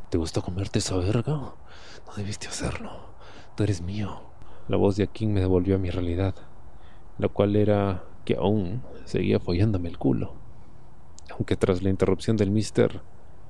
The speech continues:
bajó la intensidad, la misma que volvió a subir en cuanto se fue. Continuó follándome con fuerza. Estuvimos unos minutos así hasta que terminó de embestirme y se corrió dentro de mí.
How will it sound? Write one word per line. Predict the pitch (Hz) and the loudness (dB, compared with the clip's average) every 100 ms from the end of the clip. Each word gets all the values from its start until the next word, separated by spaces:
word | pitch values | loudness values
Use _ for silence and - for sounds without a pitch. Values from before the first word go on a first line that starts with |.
| - - | -10 -2
bajó | 95 85 98 | 0 2 4
la | 98 | 4
intensidad, | 98 90 - 90 92 - - - - - - - - - - - - - - - | 2 0 0 0 0 -2 -8 -12 -12 -12 -12 -12 -12 -12 -12 -12 -12 -12 -12 -2
la | 107 95 | 2 4
misma | 120 156 - 92 127 - - | 6 4 2 0 -2 -4 -6
que | - | 2
volvió | 101 92 104 | 4 6 4
a | |
subir | 98 95 101 98 | 4 4 4 4
en | 92 | 4
cuanto | 92 87 95 | 2 0 0
se | - | 0
fue. | - 104 92 - - - - - - - - - - - - - - - - - - - - - - - | 2 0 0 -8 -10 -12 -12 -12 -12 -12 -12 -12 -12 -10 -10 -10 -10 -10 -10 -10 -10 -10 -10 -10 -6 0
Continuó | 95 95 104 | 2 2 0
follándome | - 104 92 98 104 95 95 | 2 4 6 6 4 4 2
con | 85 | 0
fuerza. | - 98 95 - - - - - - - - - - - | 2 2 2 -4 -10 -10 -10 -10 -10 -12 -12 -12 -8 -4
Estuvimos | 101 107 107 110 - | 2 6 6 6 6
unos | 117 113 | 4 6
minutos | 107 110 110 101 | 6 6 4 2
así | 92 - 131 | 2 2 4
hasta | 135 - 98 | 4 2 -2
que | - 95 82 - - - - | -2 -2 -4 -8 -12 -6 2
terminó | 98 95 92 101 | 2 4 6 8
de | |
embestirme | 107 95 - - 110 110 95 | 8 6 2 2 4 6 4
y | |
se | - 107 | 4 2
corrió | 92 90 104 | 4 6 6
dentro | 98 95 - | 6 4 2
de | - | 2
mí. | 110 104 | 2 0